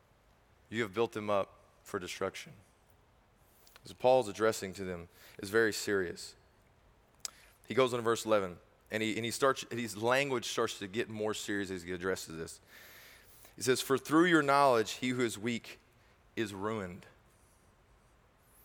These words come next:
The language here is very strong. He says, "Through your prideful exercise of your knowledge and your liberty, this person is being ruined. This person's conscience is being destroyed."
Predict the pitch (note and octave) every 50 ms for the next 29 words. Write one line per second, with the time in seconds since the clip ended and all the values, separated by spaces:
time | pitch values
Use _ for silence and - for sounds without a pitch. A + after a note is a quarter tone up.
0 | _ _ _ _ _ - - - - - - _ _ _ _ A#2+ A#2+ C3 C#3+ D#3
1 | E3 D#3+ C3 C#3 C#3 C3 G#2+ G2+ A#2+ B2 A#2 - - - - G#2+ G#2 G2+ F#2 F2
2 | - - - - _ _ _ _ _ _ _ _ _ _ _ _ _ _ _ _
3 | _ _ _ _ _ _ _ _ _ - _ _ _ - G#2 A2+ G#2 - - -
4 | B2+ B2+ A#2+ A#2 B2+ B2+ B2 A#2+ B2 - _ _ _ - A#2 A2+ B2+ - - C3
5 | - A#2+ - - A#2+ G#2 - A2 A2 G#2+ G#2+ G2 F#2 F#2+ G#2 G2+ G2+ G2 G2+ G2+
6 | F#2 F#2 F2 F2+ F2+ F#2 F#2+ F#2+ G2 G2+ F#2+ F#2 F2 F2+ F2 E2+ - _ _ _
7 | _ _ _ _ _ _ _ _ _ _ _ _ _ _ _ _ _ _ _ -
8 | G#2 - - - A#2+ A2 G2+ - - G2 F#2+ F2+ F2 F2+ G2 F#2+ F2+ F2 F2 F#2
9 | F2+ E2+ E2+ - - - _ _ _ _ _ _ _ _ _ _ _ _ _ _
10 | _ _ _ _ _ _ _ _ _ _ _ _ _ _ _ - G#2 - - B2+
11 | A#2+ A#2 - A2 G2+ - - A#2+ A2 A2 G#2 - G2+ F2+ F#2+ F2 F2 F2 F#2+ F#2+
12 | F#2 E2+ E2 - - - G2+ F#2+ E2+ - -